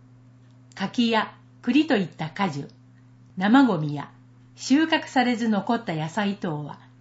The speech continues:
イノシシ等の大好物であり、人里に寄りつく原因となります。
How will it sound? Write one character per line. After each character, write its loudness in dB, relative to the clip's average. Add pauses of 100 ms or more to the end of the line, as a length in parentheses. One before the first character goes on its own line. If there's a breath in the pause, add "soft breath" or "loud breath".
(320 soft breath)
イ -2
ノ 6
シ -2
シ -12
等 -4
の -4
大 0
好 2
物 -6
で -6
あ -8
り、 -16 (680 soft breath)
人 -4
里 -2
に -6 (140)
寄 0
り 6
つ -12
く -4
原 -2
因 4
と -2
な -2
り -4
ま -6
す。 -18